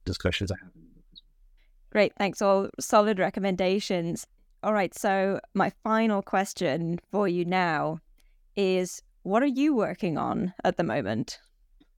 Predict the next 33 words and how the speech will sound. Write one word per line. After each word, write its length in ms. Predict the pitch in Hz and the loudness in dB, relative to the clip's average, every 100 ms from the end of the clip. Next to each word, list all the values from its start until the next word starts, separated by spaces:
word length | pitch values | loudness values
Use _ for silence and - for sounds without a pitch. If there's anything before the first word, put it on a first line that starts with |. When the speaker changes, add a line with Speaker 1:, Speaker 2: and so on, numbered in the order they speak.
| _ - | _ -10
Speaker 1:
So 500 | - 131 123 127 - | 2 4 4 2 -2
at 180 | - - | -4 -2
the 80 | 123 | -2
moment, 720 | 123 135 160 170 170 151 - - _ - | 0 2 2 0 -2 -4 -10 -20 _ 0
I 720 | 123 117 117 113 113 110 110 - | 4 4 4 2 2 0 -2 -4
am 120 | 107 | -2
very 180 | 120 104 | 0 0
grateful 420 | 113 113 - 117 | -2 -2 -2 -2
to 80 | 101 | 0
have 260 | 107 101 | 0 0
the 80 | 101 | -2
book 280 | 98 107 - _ | -2 -4 -6 _
off 200 | 110 113 | 2 2
my 120 | 107 | 0
shoulders. 540 | 101 104 104 123 165 - | -4 -2 -2 -4 -10 -6
So 260 | - 104 | 0 2
I 140 | 98 95 | 2 -2
think 280 | - 107 - | -6 -8 -8
I 300 | - - 143 | -14 -2 0
was 120 | 117 | 0
taking 320 | - 123 117 | -2 -2 -2
some 200 | 101 113 | 0 0
time 320 | - 107 104 101 | 4 2 4 0
off 260 | 104 - | -4 -6
in 100 | 101 | -8
terms 260 | - 104 101 | -2 0 0
of 120 | 95 | 0
writing 500 | 95 95 98 98 92 - - _ | 0 0 -2 -8 -12 -20 -20 _
to 100 | - | -20
focus 340 | - 95 - - | -6 -6 -4 -4
on 140 | 92 | 0
other 200 | 98 98 | 0 0
things. 300 | - 95 98 | -2 -6 -6